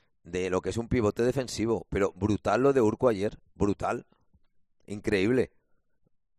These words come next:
No se veía casi nunca, pero estaba en todas partes. Estaba en todas partes. Pues jugadores así, que hay equipos que se han equivocado, otros luego lo han podido re-, han podido recuperar esos jugadores, pues ha pasado en todas partes.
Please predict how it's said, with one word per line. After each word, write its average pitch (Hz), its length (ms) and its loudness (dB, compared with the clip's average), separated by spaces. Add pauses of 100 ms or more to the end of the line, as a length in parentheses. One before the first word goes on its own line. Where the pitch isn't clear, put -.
(100)
No 135 140 0
se 180 160 6
veía 175 220 6
casi 156 240 2
nunca, 98 320 -4
pero 110 120 2
estaba 143 240 0
en 135 40 -20
todas 117 260 0
partes. - 500 -14 (600)
Estaba 135 300 2
en 123 80 -4
todas 95 280 -2
partes. - 480 -18 (1800)
Pues 92 440 -2 (280)
jugadores 117 480 4
así, 160 460 0 (1200)
que 101 280 -2
hay 113 140 2
equipos 120 440 0
que 104 440 0 (420)
se - 100 -10
han 110 100 -4
equivocado, 127 720 2 (140)
otros 104 320 -2
luego 107 180 4
lo 107 80 4
han 104 80 0
podido 104 280 2
re-, 98 160 -2
han 107 120 0
podido 107 220 2
recuperar 104 400 0
esos 101 180 0
jugadores, 143 460 4
pues 104 160 -4
ha 117 60 0
pasado 127 340 -2
en 135 60 -10
todas 131 260 -2
partes. - 480 -14